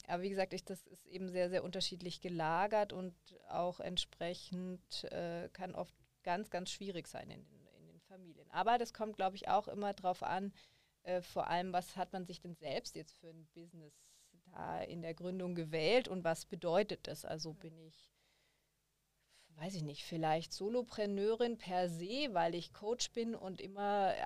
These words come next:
eigentlich in so einem Eins-zu-eins-Verhältnis mit anderen, äh, Coaches, KlientInnen arbeite und dann sag ich halt, ich mach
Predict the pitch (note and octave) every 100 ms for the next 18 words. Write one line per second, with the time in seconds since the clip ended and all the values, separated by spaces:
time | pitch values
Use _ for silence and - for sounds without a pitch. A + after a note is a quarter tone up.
0 | - E3 G3+ G#3 - F3+ F3+ F#3 - E3+
1 | F3+ - - F3+ - F#3+ F#3+ G3+ G3 -
2 | F#3 - F3 F#3 F#3+ F#3+ F#3 - F3 F3
3 | - - _ _ _ - E3+ - F#3+ -
4 | A#3+ A#3 - F3+ F3 G#3 C#3+ F#3+ G3 F#3+
5 | - E3 F3+ F#3 F3+ G3+ F3 E3+ F3 F3
6 | F3+ - E3 F#3 F3+ F3+ F3 - F3+ F3
7 | F3+ - -